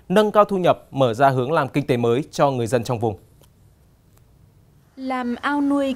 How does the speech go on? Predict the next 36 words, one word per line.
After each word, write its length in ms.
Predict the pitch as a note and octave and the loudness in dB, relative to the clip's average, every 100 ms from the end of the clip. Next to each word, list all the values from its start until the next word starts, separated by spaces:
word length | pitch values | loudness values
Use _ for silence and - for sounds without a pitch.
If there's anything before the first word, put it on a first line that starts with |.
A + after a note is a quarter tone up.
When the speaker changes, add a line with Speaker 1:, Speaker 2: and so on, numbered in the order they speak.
| - | -4
Speaker 2:
kiên 180 | C#4 B3 | -2 0
cố, 320 | A#3 G3+ B3+ - - | 0 2 0 -4 -10
kết 160 | D#4 D#4+ | -8 -4
hợp 200 | C4 G#3 G3 F#3+ | -4 -4 -6 -6
ứng 220 | G3+ G#3+ | -4 -2
dụng 360 | C4 D#4+ G3 F#3 - | -2 -4 -4 -8 -4
công 180 | G#3+ | -2
nghệ 120 | G#3+ - | -2 -4
vi 180 | A3 | -4
sinh 300 | G#3+ B3+ A#3+ - - A3+ | -2 0 0 -2 -8 -2
để 220 | B3 G3+ | 0 0
xử 240 | - A#3+ | -2 -4
lý 320 | G3 G3+ G#3+ | -2 -2 0
môi 240 | C#4 C#4 B3+ | 0 0 -2
trường 400 | - A#3 G3 E3+ - | -2 0 0 -6 -8
trước 280 | C4 D#4 - | -6 -6 -4
khi 240 | A#3 G3 | -2 -2
thả 180 | G#3+ D#3+ | -2 -6
giống 360 | - G3 G#3 F4+ - - | -2 0 0 -4 -10 -8
là 300 | C#4 C4 C4 | -2 2 0
bí 180 | A3+ B3+ E4 | 0 -4 -2
quyết 200 | F4 G4+ - - - | -2 -4 -12 -14 -4
giúp 160 | F4+ D4 C4 | -4 -2 -4
ông 160 | A#3+ A3+ | -2 -2
Cần 320 | A#3 G3+ F3+ E3 | -2 -4 -6 -8
tăng 280 | - A3 G3+ | -6 -6 -6
sức 180 | - F4 | -10 -4
đề 140 | A#3+ | -4
kháng 540 | F3 - F#3+ F3+ A3 C4 | -4 -4 -6 -4 -6 -4
cho 160 | C4 A3+ | -4 -2
tôm, 320 | A#3+ A#3 A3 - - - | 0 0 0 -10 -16 -6
hạn 200 | C4 A#3 | -6 -4
chế 300 | A#3+ G#3 C4 | -4 -2 -2
dịch 180 | D4 - | -6 -2
bệnh, 200 | A#3 A3+ - - | -2 -2 -8 -14
giảm 260 | A3 A#3+ | -4 -4